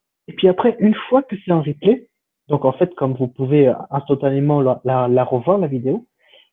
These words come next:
et qu'il y a les commentaires, et ben justement, vous remettez tout ce que vous avez noté, tout vos, toutes vos questions dans le commentaire, et nous y ferons un très grand plaisir de vous y répondre avec la plus sincère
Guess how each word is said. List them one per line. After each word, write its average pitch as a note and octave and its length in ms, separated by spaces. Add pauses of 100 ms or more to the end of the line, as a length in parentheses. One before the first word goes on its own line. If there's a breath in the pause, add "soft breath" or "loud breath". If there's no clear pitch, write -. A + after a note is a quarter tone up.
(240)
et F#3+ 100
qu'il - 140
y - 20
a F#3+ 40
les E3+ 100
commentaires, D3 580 (260)
et F#3 120
ben G#3 160
justement, A3 600 (340)
vous A3+ 240
remettez A3 440
tout C4 120
ce - 80
que B3 100
vous G#3+ 180
avez F#3 160
noté, E3 440 (160)
tout C#4+ 180
vos, A#3 80 (320)
toutes B3 160
vos F#3 80
questions D#3 420 (360)
dans A#3 180
le C#4 100
commentaire, D3+ 480 (320)
et C4+ 340
nous B3 360
y G3+ 100
ferons D3+ 400 (100)
un D#3+ 140
très - 320
grand G#3 200
plaisir D#3+ 460 (160)
de C#3 220
vous F#3 220
y C#3+ 140
répondre D3 440 (580 soft breath)
avec C#3+ 320
la C#3+ 80
plus C#3+ 160
sincère E3+ 440